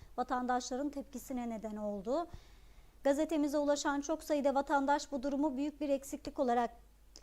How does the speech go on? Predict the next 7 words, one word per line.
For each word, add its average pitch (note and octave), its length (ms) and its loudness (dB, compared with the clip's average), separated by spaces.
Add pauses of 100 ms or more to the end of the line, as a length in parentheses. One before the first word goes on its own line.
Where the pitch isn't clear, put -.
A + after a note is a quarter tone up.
değerlendirdi, A#3+ 880 2
nitelendirdi. A#3 760 -2
Dilovası A#3 420 -2
Belediyesi'ne A3+ 580 -2
tepki C4+ 340 -6
gösterdi A3 560 -4
diyor A3 440 -4